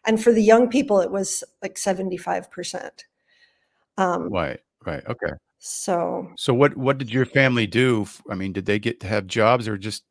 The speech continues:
Speaker 2: independently try to make money? What, what was their, what were they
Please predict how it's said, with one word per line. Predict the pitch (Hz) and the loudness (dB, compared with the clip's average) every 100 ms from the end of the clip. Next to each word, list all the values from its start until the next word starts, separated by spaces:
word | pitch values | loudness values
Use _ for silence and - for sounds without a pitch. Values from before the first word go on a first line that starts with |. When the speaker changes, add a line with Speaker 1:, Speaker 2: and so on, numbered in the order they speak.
| - | -8
Speaker 2:
independently | 117 110 - 117 113 104 | -6 -6 -6 -6 -4 -6
try | - 107 | -4 -2
to | 98 | 0
make | 101 104 | -2 -2
money? | 104 113 139 | -2 -2 -2
What, | 107 117 | -2 -4
what | 110 113 | -6 -8
was | - 95 | -8 -10
their, | 101 104 | -6 -6
what | - - 110 | -8 -10 -8
were | 104 | -6
they | 92 87 90 | -4 -6 -8